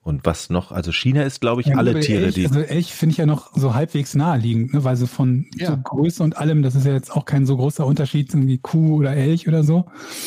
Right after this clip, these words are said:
Speaker 3: Ist der Elch nicht im Prinzip ein Rind?
Speaker 2: Ich hab keine
Speaker 3: Was ist ein
Speaker 2: Ahnung.
Speaker 3: Rind? Was genau ist ein Rind?
Speaker 2: Ich hab keine
Speaker 1: Äh.
Speaker 2: Ahnung. Ist das überhaupt eine Tierfamilie?
Speaker 3: Ist ein Rind?
Speaker 1: Ich glaube, ja.
Speaker 3: Was ist ein Rind?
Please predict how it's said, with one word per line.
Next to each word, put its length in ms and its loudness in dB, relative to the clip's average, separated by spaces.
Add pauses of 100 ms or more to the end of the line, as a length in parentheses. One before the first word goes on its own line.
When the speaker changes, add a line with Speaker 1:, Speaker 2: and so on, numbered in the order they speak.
Speaker 3:
Ist 240 -8
der 140 -6
Elch 320 -2
nicht 280 -4
im 120 0
Prinzip 480 -4
ein 140 0
Rind? 440 -2 (1160)
Speaker 2:
Ich 180 2
hab 140 0
keine 220 2
Speaker 3:
Was 100 -6
ist 60 -2
ein 80 2
Speaker 2:
Ahnung. 160 2
Speaker 3:
Rind? 500 -2
Was 180 -6
genau 220 0
ist 80 -2
ein 160 -2
Rind? 420 -4 (1200)
Speaker 2:
Ich 140 2
hab 140 0
keine 220 0
Speaker 1:
Äh. 40 -2
Speaker 2:
Ahnung. 120 -2
Ist 140 0
das 100 4
überhaupt 240 0
eine 100 2
Tierfamilie? 720 4 (1700)
Speaker 3:
Ist 240 -4
ein 180 0
Rind? 560 0
Speaker 1:
Ich 160 -18
glaube, 320 -2
ja. 240 2
Speaker 3:
Was 140 2
ist 120 0
ein 140 2
Rind? 500 -2